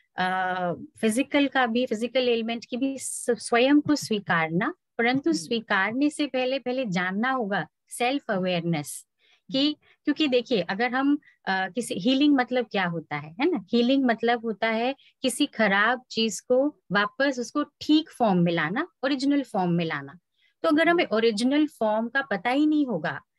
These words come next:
Speaker 1: कि original form है क्या, तो हम
Speaker 2: हम्म।
Speaker 1: ठीक करेंगे भी तो, पर लक्ष्य क्या होगा?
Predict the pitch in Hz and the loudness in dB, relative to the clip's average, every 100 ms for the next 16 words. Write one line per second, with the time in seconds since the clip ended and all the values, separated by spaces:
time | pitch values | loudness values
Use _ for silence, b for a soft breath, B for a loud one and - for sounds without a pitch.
0 | _ _ 262 247 220 202 269 285 247 254 | _ _ -2 0 2 2 2 2 0 0
1 | 240 226 247 - 143 - _ _ _ 285 | 0 -2 -2 -4 -6 -8 _ _ _ 0
2 | 294 302 165 151 294 302 b b b - | 2 2 -2 -2 -2 -4 b b b -2
3 | 254 311 339 320 302 320 311 285 240 - | 0 0 0 -2 -2 -2 -2 -2 -2 -2
4 | 311 285 220 185 147 151 | -4 -2 -2 -2 -4 -6